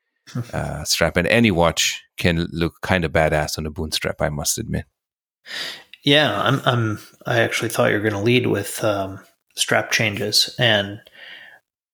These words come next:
Speaker 1: I think over the last couple months, just, um, me trying to behave a little bit more, I've probably invested some money in straps and,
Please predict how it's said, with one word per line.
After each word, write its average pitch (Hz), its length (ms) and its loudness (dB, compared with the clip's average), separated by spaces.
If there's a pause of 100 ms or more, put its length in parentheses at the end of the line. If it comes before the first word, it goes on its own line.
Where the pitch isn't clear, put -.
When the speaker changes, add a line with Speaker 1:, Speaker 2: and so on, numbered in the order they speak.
(120)
Speaker 1:
I 113 160 4
think - 520 -4 (840)
over 110 180 -2
the 95 60 -6
last - 680 -2
couple 117 260 0
months, - 840 2
just, - 440 0
um, 98 500 2 (800)
me 113 180 2
trying 107 400 -2
to - 100 -10
behave 113 400 2
a 113 60 4
little 104 180 0
bit 104 200 0
more, 107 520 -2
I've 107 280 2
probably 104 560 0
invested 110 680 0 (1040)
some 123 200 -2
money 110 280 2
in 95 140 -2
straps 107 680 2
and, 104 480 -2